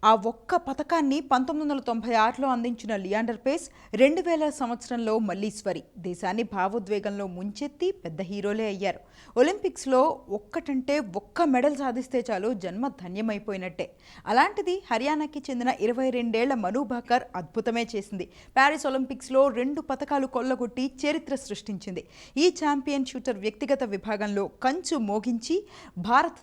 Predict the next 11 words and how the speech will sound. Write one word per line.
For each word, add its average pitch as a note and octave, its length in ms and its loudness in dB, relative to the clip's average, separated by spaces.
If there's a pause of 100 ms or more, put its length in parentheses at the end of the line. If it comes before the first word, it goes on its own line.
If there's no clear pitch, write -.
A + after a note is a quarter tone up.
తరపున A3+ 380 0 (140)
ఖాతా C4+ 280 2 (100)
తెరిచిన A3+ 340 -2 (120)
మన F#3+ 100 0 (120)
భాకర్ C4+ 380 0 (400)
అదే D4 180 2 (200)
ఊపిలో C#4 300 2 (200)
దేశానికి C#4 500 0
రెండో A3 260 -2
పథకాన్ని B3 480 -2
అందించింది. F#3 460 -8